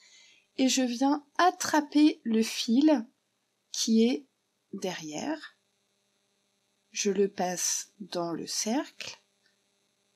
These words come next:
et je me retrouve comme ceci avec trois boucles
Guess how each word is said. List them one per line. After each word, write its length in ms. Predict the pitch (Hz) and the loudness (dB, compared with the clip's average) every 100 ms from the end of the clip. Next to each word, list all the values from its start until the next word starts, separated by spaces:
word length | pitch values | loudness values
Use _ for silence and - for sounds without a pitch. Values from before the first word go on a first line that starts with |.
| _ _ _ | _ _ _
et 300 | 233 302 - | 4 4 2
je 160 | 226 214 | 0 0
me 160 | 196 | 0
retrouve 480 | 180 170 - - - | -4 -6 -10 -12 -10
comme 220 | - 180 | -6 -6
ceci 540 | 170 - - - 240 - | -6 -6 -6 -4 -4 -4
avec 420 | 185 175 170 - | -8 -8 -14 -14
trois 580 | - - - 233 226 - | -12 -8 0 2 2 -2
boucles 520 | 185 185 254 294 - | -10 -4 -4 -4 -8